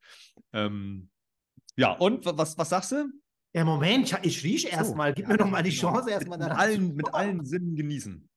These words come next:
Speaker 2: Äh, du hast
Speaker 1: Hier,
Speaker 2: so
Speaker 1: halt! Aber du hast die falsche Tasse. Du hast die falsche Tasse. Ich schütt das jetzt mal rüber.
Speaker 2: Ah,
Speaker 1: Ich hab dir
Speaker 2: stimmt, haben wir
Speaker 1: extra
Speaker 2: beim
Speaker 1: den,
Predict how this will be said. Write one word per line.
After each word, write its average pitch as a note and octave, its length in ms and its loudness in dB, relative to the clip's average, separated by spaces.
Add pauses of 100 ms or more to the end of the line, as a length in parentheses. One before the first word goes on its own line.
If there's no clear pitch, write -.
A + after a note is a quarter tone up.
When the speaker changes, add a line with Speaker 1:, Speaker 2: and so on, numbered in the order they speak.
(120)
Speaker 2:
Äh, E3 140 0
du E3+ 120 0
hast G#3+ 80 4
Speaker 1:
Hier, C#4 120 10
Speaker 2:
so F3 60 8
Speaker 1:
halt! G#3+ 260 6 (120)
Aber F#3+ 160 6
du G#3 60 10
hast G3+ 120 6
die G3 60 -2
falsche G3 300 2
Tasse. E3 460 0 (280)
Du D3+ 100 0
hast D#3+ 100 0
die - 60 -4
falsche D3+ 240 0
Tasse. C#3 360 -2 (200)
Ich - 80 -16
schütt F#3 140 2
das F3 160 0
jetzt D#3+ 140 0
mal D#3+ 100 2
rüber. C3 280 2
Speaker 2:
Ah, - 100 -14 (280)
Speaker 1:
Ich - 140 0
hab F#3+ 80 4
dir F4 80 4
Speaker 2:
stimmt, A3 120 2
haben C#4+ 120 4
wir D4 60 6
Speaker 1:
extra - 40 6
Speaker 2:
beim C#4+ 80 6
Speaker 1:
den, C4+ 80 6